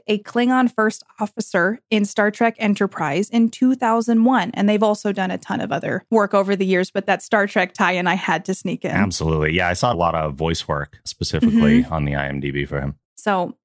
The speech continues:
Speaker 1: those are all the fun facts and guest stars for this episode.
Speaker 2: Okay. Getting into the episode itself, we begin on the Krill homeworld in the office of Chancellor Talea. A Moclan delegation has arrived to propose an alliance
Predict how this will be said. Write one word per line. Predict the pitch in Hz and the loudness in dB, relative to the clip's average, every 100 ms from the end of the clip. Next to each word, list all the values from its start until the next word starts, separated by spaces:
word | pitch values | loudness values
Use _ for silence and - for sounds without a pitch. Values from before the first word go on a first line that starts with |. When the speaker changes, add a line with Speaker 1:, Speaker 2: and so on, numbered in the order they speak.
| - | -2
Speaker 1:
those | 226 262 294 | 0 2 0
are | 277 220 | 0 0
all | 226 | 0
the | 214 | -2
fun | 226 226 | -2 0
facts | 226 208 - | 0 0 -2
and | 196 | 0
guest | 208 202 | 0 -2
stars | 208 196 - | -4 -4 -4
for | - | -6
this | 190 185 - | -4 -4 -8
episode. | - - - - 107 - _ - | -14 -12 -10 -8 -10 -14 _ -6
Speaker 2:
Okay. | 87 87 - 80 95 123 71 64 _ _ _ - | -4 -4 -6 -2 0 0 -4 -8 _ _ _ -4
Getting | 82 85 | -2 0
into | 82 82 | -2 -2
the | 85 | -4
episode | 85 87 - 95 90 | -4 -4 -2 0 0
itself, | 98 - - 104 131 120 - - | -2 -4 -2 0 0 -2 -6 -12
we | 76 82 127 139 | -4 -2 0 0
begin | 139 98 139 135 101 117 131 - | -2 0 0 0 0 -2 -4 -4
on | 87 82 | -2 -2
the | 78 | -2
Krill | - 87 80 | -2 -2 0
homeworld | 87 87 90 101 135 127 | 0 0 0 0 -2 -2
in | - | -2
the | 87 | 0
office | 92 110 120 147 - | 0 -4 -2 -6 -4
of | 98 107 | -4 -4
Chancellor | - - 67 69 - 71 | -6 -6 -6 -6 -8 -8
Talea. | - 78 67 76 78 65 60 _ _ _ 82 | -6 -6 -2 -2 -2 -6 -10 _ _ _ -2
A | |
Moclan | 80 78 - 82 | -2 -2 0 0
delegation | 80 80 78 85 - 87 | 0 -2 -4 -6 -4 -2
has | 82 85 | -2 -2
arrived | 82 85 90 95 - | -2 -2 -2 -4 -4
to | 87 | -4
propose | 90 - 120 143 | -4 -2 -2 -2
an | 123 | 0
alliance | 110 120 165 135 82 85 | 0 0 -2 -2 -2 -4